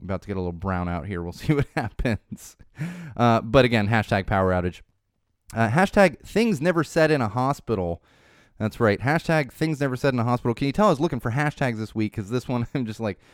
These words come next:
I don't really love hospitals myself, and I didn't want to, uh,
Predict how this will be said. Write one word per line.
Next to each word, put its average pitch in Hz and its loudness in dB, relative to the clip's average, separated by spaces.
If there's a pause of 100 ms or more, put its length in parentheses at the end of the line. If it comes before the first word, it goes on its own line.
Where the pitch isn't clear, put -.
(160)
I - -6
don't 131 -4
really 113 0
love 104 -2
hospitals 98 -6
myself, 90 -6
and 90 -6
I 87 -6
didn't 87 -6
want 92 -6
to, 90 -4
uh, 87 -2